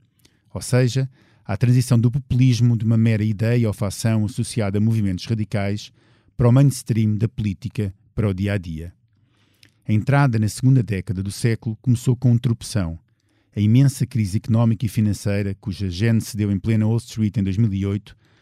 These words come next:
marcou o ritmo dos anos dez deste século.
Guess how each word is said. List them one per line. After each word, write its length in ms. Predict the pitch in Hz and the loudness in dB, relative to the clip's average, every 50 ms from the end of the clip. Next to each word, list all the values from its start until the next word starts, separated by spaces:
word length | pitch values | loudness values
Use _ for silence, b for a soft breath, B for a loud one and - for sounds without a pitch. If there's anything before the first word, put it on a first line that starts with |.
| b b b | b b b
marcou 280 | - 113 110 - 135 123 | -4 -4 -2 2 2 2
o 40 | 113 | 2
ritmo 360 | 117 123 123 120 - 127 117 | 2 2 0 2 2 2 2
dos 160 | 107 104 101 | 2 0 0
anos 240 | 120 117 113 101 92 | 2 2 2 0 -2
dez 320 | 90 104 104 104 101 92 | -4 -4 -4 -4 -4 -6
deste 280 | 87 95 101 92 - - | -6 -6 -8 -8 -10 -10
século. 360 | - - 85 73 - - _ | -10 -8 -8 -10 -12 -18 _